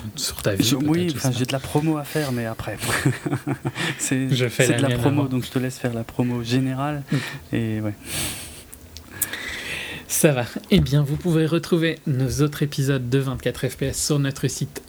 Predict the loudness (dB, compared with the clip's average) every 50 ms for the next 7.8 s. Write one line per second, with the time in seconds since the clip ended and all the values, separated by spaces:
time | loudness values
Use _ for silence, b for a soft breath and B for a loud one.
0 | -14 -4 -2 0 0 0 0 0 0 0 0 0 0 2 2 0 -2 -2 -2 -2
1 | -2 0 0 -2 0 -2 -2 -2 -2 -2 0 0 0 0 0 -4 -8 B B B
2 | B B B B B B B B -6 -2 0 0 2 0 0 -2 -4 -2 0 0
3 | 0 0 0 0 -2 -2 0 0 0 0 2 2 0 0 0 -2 -4 -2 -2 -2
4 | 0 -2 -2 0 0 0 0 -2 -4 -2 -2 -2 -2 -2 -2 -2 -2 -2 -4 -4
5 | -2 0 0 0 0 -2 -4 -4 -4 -2 -4 -4 -2 -4 -6 -4 -2 -2 0 0
6 | -2 -4 -4 -6 -6 -8 B B B B B B B B B B -2 0 2 2
7 | 4 4 2 2 0 -2 -2 -2 -2 -2 0 0 2 0 0 -2